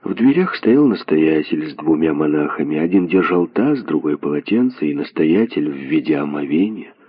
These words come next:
брызгал водой на руки гостей — и вытирал их полотенцем, которое подавал ему монах.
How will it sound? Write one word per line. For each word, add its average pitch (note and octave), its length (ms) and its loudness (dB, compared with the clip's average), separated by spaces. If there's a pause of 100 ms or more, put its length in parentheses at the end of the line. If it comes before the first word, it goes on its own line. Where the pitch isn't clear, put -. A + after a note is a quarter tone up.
(880)
брызгал D2+ 560 2
водой D2 420 2
на D2+ 220 -2
руки C#2+ 260 -4
гостей — D2 640 -4 (680)
и - 120 4
вытирал C#2 500 -2
их - 140 -8
полотенцем, D#2+ 800 -4 (480)
которое C2+ 400 0
подавал C#2+ 500 0
ему F2 180 0
монах. C2+ 600 -8